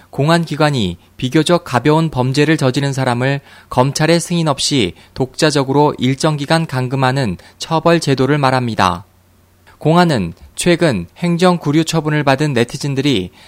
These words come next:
사회 불안을 부추기는 내용이나 위구르족과 한족 사이의 민족 분열을 조장하는 글을 유포했다고 밝혔습니다. 백구십칠 명의 사망자가 발생한 이천구 년 칠월 우르무치 유혈 사태 이후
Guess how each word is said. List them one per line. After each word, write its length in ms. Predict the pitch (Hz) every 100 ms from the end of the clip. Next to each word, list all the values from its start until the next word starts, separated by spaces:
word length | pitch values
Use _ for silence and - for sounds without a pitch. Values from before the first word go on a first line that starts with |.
| -
사회 340 | - 170 175 175
불안을 400 | 160 151 160 165
부추기는 500 | - 151 143 151 135
내용이나 580 | 127 123 117 120 127 - - -
위구르족과 800 | 120 139 160 151 - - 139 92 - -
한족 440 | - 170 165 180 165
사이의 460 | 170 151 143 147
민족 480 | 107 110 143 165 160
분열을 320 | - 143 143
조장하는 520 | 147 135 143 139 135 127
글을 300 | 123 135 117
유포했다고 600 | 123 - 156 143 135 143
밝혔습니다. 800 | 135 127 127 120 110 98 90 104 _ _ _ _ _ _ _ _
백구십칠 640 | 151 - 175 180 - 185
명의 240 | 170 165 180
사망자가 540 | 180 175 170 165 156
발생한 580 | 143 131 139 151 117 87 - -
이천구 500 | 127 139 - 175 165
년 260 | 151 143 98
칠월 400 | - 156 143 147 - - -
우르무치 640 | 123 160 160 - 180 135
유혈 280 | 117 156 160
사태 340 | 156 143 147
이후 500 | 131 123 135 110 85